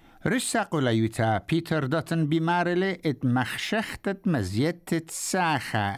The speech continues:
ات، آه، سقطت بالخانة ين threshold قانيت إينا على الجوب سيكر.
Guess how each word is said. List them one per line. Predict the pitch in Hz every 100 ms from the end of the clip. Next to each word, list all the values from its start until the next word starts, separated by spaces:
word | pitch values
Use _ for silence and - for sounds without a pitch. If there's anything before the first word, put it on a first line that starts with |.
| -
ات، | 143 117 110 107 - -
آه، | 104 101 98 98 - - - - - - - - _ _ _ _ _ _ - - - _ _
سقطت | - - 120 175 175 131 -
بالخانة | 123 - 180 143 92 101 131
ين | 120 120 123
threshold | - 180 196 - - - 98 120 202 202 - - _ _ - - -
قانيت | 143 - 180 190 196 190 -
إينا | - 196 175 170 165
على | 156 156
الجوب | 120 101 180 196
سيكر. | - - 101 - 85 92